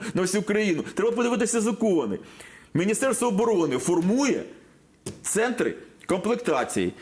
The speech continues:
і вони перед ними відповідають. І Резнікову було треба казати те, що казали Залужному, бо вони потім по судах відмовляться.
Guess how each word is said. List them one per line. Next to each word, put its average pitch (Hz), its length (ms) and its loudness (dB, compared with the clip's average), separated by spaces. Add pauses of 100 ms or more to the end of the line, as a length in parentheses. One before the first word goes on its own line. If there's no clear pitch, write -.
і 147 80 2
вони 233 240 0
перед 277 340 2
ними 185 320 4
відповідають. 156 640 0 (140)
І 220 140 2
Резнікову 185 680 0
було 151 260 2
треба 156 300 0
казати 175 420 0
те, 190 160 -2
що 185 220 -2 (200)
казали 170 440 0 (100)
Залужному, 120 600 0
бо 143 120 0
вони 190 140 0
потім 233 240 -2
по 233 100 -2
судах 165 360 -2
відмовляться. 104 540 -2